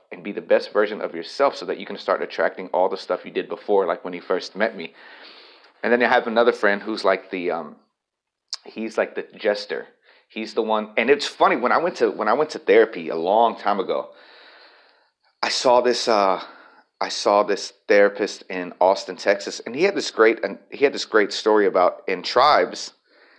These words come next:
um, in tribes, there'd be, like, somebody would go kill, uh, say, say whatever it was. I'm, I'm just gonna go, for example, uh, a boar or a couple of boars or something.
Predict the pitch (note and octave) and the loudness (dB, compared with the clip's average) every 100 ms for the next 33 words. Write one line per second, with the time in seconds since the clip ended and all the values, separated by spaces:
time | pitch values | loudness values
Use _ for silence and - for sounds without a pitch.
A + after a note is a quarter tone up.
0 | _ _ _ _ F#2+ F2 E2+ E2 _ _ | _ _ _ _ -2 0 -2 -8 _ _
1 | _ - - _ _ G#2 F#2 - A#2 A#2+ | _ -12 -12 _ _ -12 -4 2 4 4
2 | A#2 G2+ G2+ A2+ G#2+ G2 - - - C#3 | 2 -2 -2 -2 2 2 0 -10 -2 2
3 | C3+ A2 A2+ G2+ - A2+ G#2 F#2+ - F#2 | 2 2 2 0 0 2 4 4 0 0
4 | E2+ D2 - G#2 - - C#3+ C#3 A#2+ A2 | 0 -2 0 0 0 -2 2 4 4 4
5 | G2 F2+ D2+ F2+ - G#2+ G#2 F#2+ F2+ G#2 | 2 -2 -4 -4 -4 -4 -4 -8 -2 -2
6 | F#2+ F#2+ - G2 F#2 F#2 - D#2 B1+ - | 0 -4 -2 -4 -2 -4 -2 -4 -4 -4
7 | - _ _ - - - G#2 A2 G2 E2+ | -8 _ _ -20 -20 -6 -6 2 2 2
8 | D2 - - G2+ - A2+ G2+ G2 F#2+ F2 | -2 -4 -4 -2 0 0 -2 -2 -2 0
9 | E2 F2+ F#2 D#2+ D#2 | -4 -8 -12 -8 -10